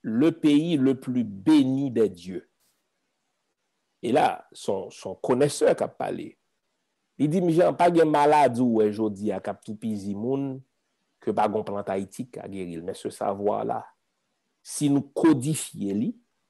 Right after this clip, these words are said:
hein, en épist-, en épistémologie, il faut nous codifier en savoir. Si nous codifions, li, et que nous enseignons, mais c'est pour le bien du pays.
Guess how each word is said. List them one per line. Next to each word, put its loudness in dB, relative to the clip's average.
hein, -8
en -8
épist-, -8
en -10
épistémologie, -6
il -6
faut -6
nous -14
codifier -6
en -10
savoir. -8
Si -6
nous -2
codifions, -4
li, -6
et -8
que -4
nous -2
enseignons, -4
mais -8
c'est -8
pour -10
le -8
bien -10
du -14
pays. -8